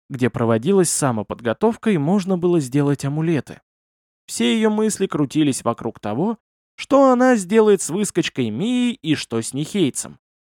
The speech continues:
Если с Тихоней было просто и понятно,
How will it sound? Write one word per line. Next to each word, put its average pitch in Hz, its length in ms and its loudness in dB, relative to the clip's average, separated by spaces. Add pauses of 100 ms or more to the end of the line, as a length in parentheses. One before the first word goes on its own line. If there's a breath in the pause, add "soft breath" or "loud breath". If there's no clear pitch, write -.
(280)
Если 180 360 2
с - 120 -6
Тихоней 127 520 -2
было 98 260 -4
просто 120 440 -2
и 113 40 -2
понятно, 117 640 -4